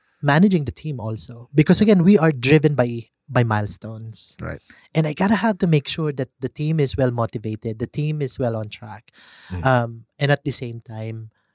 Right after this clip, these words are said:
Speaker 1: you know, managing our investors as well. Now
Speaker 2: Got
Speaker 1: that
Speaker 2: it.
Speaker 1: we have institutional investors coming in, we have, you know, foreign investors also put their money in our business. I gotta have to make sure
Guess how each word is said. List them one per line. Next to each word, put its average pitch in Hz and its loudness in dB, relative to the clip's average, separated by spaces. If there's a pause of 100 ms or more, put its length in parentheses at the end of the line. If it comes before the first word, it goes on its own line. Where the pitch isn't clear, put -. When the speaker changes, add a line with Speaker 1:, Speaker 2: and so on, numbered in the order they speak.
(100)
Speaker 1:
you 135 -2
know, 117 2
managing 135 0
our 113 -6
investors 110 -6
as - -6
well. 113 -12
Now 135 6
Speaker 2:
Got 147 2
Speaker 1:
that 151 6
Speaker 2:
it. 135 -4
Speaker 1:
we 151 4
have 139 4
institutional 139 0
investors 123 -6
coming 113 -10
in, 135 -6 (400)
we 131 4
have, 120 2 (260)
you 131 -6
know, 117 -4
foreign 160 6
investors 127 0
also 127 -2
put - 0
their 127 2
money 120 -4
in 113 -4
our 113 -6
business. 117 -6
I 135 -6
gotta 214 -2
have 208 0
to 160 -2
make 143 0
sure 139 -4